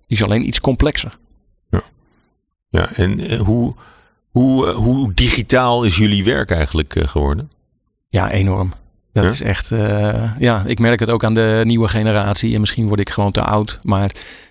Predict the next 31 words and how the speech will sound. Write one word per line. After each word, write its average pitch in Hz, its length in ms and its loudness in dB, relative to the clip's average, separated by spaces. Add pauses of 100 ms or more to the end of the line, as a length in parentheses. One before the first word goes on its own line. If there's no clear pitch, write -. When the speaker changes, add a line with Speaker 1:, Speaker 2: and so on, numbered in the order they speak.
Speaker 1:
ehm, 104 360 0 (220)
als 107 180 0
we 117 60 -2
ergens 104 240 0
Speaker 2:
Ik 107 60 2
bedoel, 110 100 2
Speaker 1:
moeten 113 180 4
Speaker 2:
voor, 120 100 0
voor 113 160 2
zo'n 104 200 0
L 101 60 2
T 110 260 0
S - 20 -2
zoals 90 240 2
jij, 101 340 0 (120)
Speaker 1:
<laughs> 160 240 -2
Ja. 220 180 -6 (120)
Speaker 2:
is 135 200 0
het, 123 120 2
is 104 180 0
het 98 100 -2
wel 107 140 2
behoorlijk, 101 480 2
eh, 92 160 2 (100)
k-, - 220 -2
computergestuurd, 110 920 0
eh, 92 80 2
geworden 73 300 0
allemaal 71 240 0
natuurlijk. 71 320 -4
Speaker 1:
Zeker. 92 540 -2